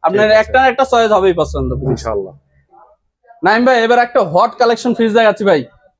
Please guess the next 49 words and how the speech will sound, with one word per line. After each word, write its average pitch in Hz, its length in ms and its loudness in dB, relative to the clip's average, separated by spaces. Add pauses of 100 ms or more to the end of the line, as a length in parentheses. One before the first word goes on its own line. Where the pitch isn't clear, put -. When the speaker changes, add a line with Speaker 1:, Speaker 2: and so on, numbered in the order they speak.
Speaker 1:
অনেকের 269 480 0
চয়েস 240 300 2
এই 208 100 0
ফ্রিজটা, 175 420 0
অনেকে 233 380 2
আমার 240 200 0
কাছে 233 220 2
ফোন 214 160 0
দিছে 240 280 0
যে, 240 80 0
"ভাই, 220 160 2
এই 214 60 0
ফ্রিজটা 214 360 -6
পাইলে 214 240 0
আমার 208 200 0
জানান," 180 280 0
কিন্তু - 480 -6
নাম্বার 214 360 0
তো 226 80 -2
সেভ 214 220 -4
করে 240 120 2
রাখতে 226 220 0
পারি 233 180 2
না, 285 200 0 (320)
জানাতে 196 260 2
পারি 175 140 0
না। 127 320 -4
এটা 180 140 0
দশ 220 240 0
বছরের 233 340 2
গ্যারান্টি 220 400 0
আছে 233 220 0
কোম্পানির, 240 520 0 (260)
আমার 202 360 2
কাছে 226 360 2
দেড় 233 220 2
বছর 233 280 0
ইউজ 214 200 0
হয়েছে। 165 360 0 (240)
Speaker 2:
এটা? 131 240 -4 (100)
Speaker 1:
হ্যাঁ, 147 260 0 (140)
এখনো 226 460 2
সাড়ে 247 300 0
আট 233 80 0
বছরের 220 320 0
গ্যারান্টি 196 260 2
পাবেন। 147 300 0
Speaker 2:
এটার 151 300 -2
Speaker 1:
এটা - 60 -4